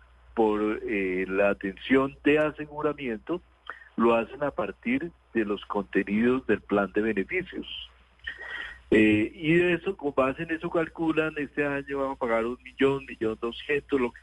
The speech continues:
sea, por cada colombiano para que tenga su atención en salud, y eso es lo que se le paga a la E P S y al asegurador.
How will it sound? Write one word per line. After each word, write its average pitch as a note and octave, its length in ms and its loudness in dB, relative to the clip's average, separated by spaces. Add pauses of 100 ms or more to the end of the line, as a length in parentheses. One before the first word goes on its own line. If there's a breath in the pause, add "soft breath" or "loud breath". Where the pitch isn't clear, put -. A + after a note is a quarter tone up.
sea, B2+ 320 2 (600 soft breath)
por E3 340 4
cada C#3+ 320 0
colombiano C#3 760 -2
para G#2+ 280 0
que - 160 -14
tenga G#2 360 -2
su A#2 120 -4
atención A2+ 580 -2 (320 loud breath)
en G#2 160 0
salud, D#3+ 360 4 (340 loud breath)
y A#2 80 4
eso A2+ 200 2
es A#2+ 40 0
lo A#2+ 140 0
que A2+ 80 -6
se G#2+ 80 -12
le G2 100 2
paga G2+ 320 0
a A2+ 60 0
la G2 160 0
E F#2 80 -2
P G2+ 240 0
S F#2+ 120 -10
y G#2+ 120 -2
al F#2 120 0
asegurador. D#2+ 540 -4